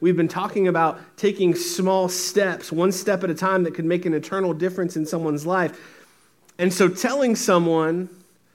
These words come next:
that, that God even is coming to rule their life might come across as strange or even threatening. It's likely, uh, that it wouldn't be initially viewed as good news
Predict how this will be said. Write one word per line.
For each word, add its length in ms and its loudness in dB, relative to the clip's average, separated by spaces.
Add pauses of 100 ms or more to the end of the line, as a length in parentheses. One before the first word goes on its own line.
(600)
that, 320 0
that 220 0
God 340 2
even 340 4
is 360 2
coming 400 2
to 140 2
rule 420 4
their 260 2
life 1040 -4 (680)
might 180 0
come 160 0
across 320 -2
as 180 -6
strange 440 0
or 100 0
even 240 -2
threatening. 560 -8 (1080)
It's 200 -2
likely, 640 2 (120)
uh, 200 -6
that 120 4
it 60 6
wouldn't 240 6
be 100 6
initially 360 4
viewed 220 2
as 100 2
good 180 0
news 520 -2